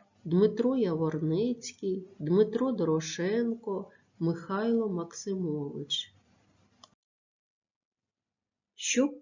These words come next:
пам'ятати, історія України. Історію України треба знати.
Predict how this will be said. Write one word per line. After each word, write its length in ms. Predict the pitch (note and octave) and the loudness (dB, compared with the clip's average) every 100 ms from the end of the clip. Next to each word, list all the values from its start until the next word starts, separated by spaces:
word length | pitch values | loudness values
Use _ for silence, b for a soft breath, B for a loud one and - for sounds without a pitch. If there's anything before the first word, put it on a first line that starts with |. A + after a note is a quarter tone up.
| - | -6
пам'ятати, 1120 | F#3+ G3+ G3 G3+ - E3 D3+ D3 - D#3 D#3+ - - _ - | -2 0 2 0 0 -8 -8 -10 -8 -8 -8 -12 -20 _ -8
історія 880 | E3 - - E3+ A3+ A#3+ A3+ G#3+ A3 | -6 -6 -4 4 4 4 0 -2 -6
України. 880 | F3 - E3 E3 D#3+ C#3+ D3+ D3+ D3 - _ _ _ _ | -12 -12 -8 -4 -4 -4 -6 -8 -10 -14 _ _ _ _
Історію 680 | - D3+ - D#3 D3 C#3+ C#3 | -12 -10 -4 -4 -2 -4 -4
України 800 | C#3 D3 C#3 D3+ D#3+ A#3 C4+ C4 - - | -8 -10 -8 -4 0 2 0 -4 -10 -12
треба 420 | D3+ D3 D3+ E3+ | -6 -6 -6 -10
знати. 680 | E3+ C#3+ C3+ C#3 - D2+ | -8 -10 -12 -16 -18 -20